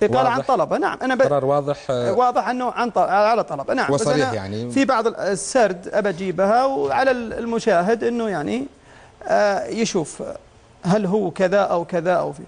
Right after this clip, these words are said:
Speaker 1: فبال-، آه، بالحقيقة أنا قلت يعني أنه هل هو بسبب ضغوطات، يعني الاستجابة لضغوطات الجماهير والإعلام؟ هل هو يعني قناعة مبنية على دراسة كافية؟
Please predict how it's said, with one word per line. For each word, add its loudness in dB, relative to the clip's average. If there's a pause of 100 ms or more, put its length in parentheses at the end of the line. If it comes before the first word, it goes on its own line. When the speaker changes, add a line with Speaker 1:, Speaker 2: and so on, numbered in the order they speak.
(800)
Speaker 1:
فبال-، 0
آه، 0
بالحقيقة 0 (520)
أنا 2
قلت -2
يعني 2
أنه -2 (1040)
هل 2
هو 4
بسبب 0
ضغوطات، 0 (840)
يعني -2
الاستجابة 2
لضغوطات -2
الجماهير 0
والإعلام؟ 0 (1000)
هل 2
هو 2
يعني 0
قناعة 0
مبنية 0
على 2
دراسة 0
كافية؟ -2